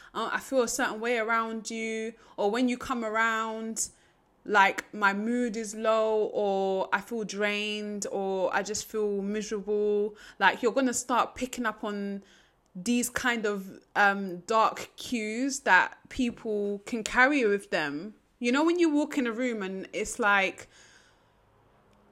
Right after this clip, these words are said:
you only gravitate to one person because they're the only one showing you, like, some, some, some light. It's kinda like that energy. It's being able to see clearly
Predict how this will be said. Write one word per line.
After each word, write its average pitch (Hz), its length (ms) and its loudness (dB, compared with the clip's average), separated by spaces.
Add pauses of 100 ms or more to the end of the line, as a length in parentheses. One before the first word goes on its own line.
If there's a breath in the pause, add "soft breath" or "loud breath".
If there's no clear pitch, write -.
(380)
you 233 120 6
only 269 200 6
gravitate 240 480 8
to - 80 -8
one 220 240 2
person 226 440 4
because 185 280 -6
they're 214 160 4
the 190 100 2
only 208 220 2
one 202 240 0
showing 202 420 0
you, 190 280 -2
like, 185 280 4
some, 190 580 -4
some, 196 540 -4 (380)
some 214 300 0
light. 202 600 6 (680)
It's - 160 -2
kinda 262 340 4
like 208 220 4
that 196 180 6
energy. 208 480 -2
It's 190 80 -6
being 233 260 -2
able 233 220 0
to 220 160 -6
see 247 440 0
clearly 202 920 -2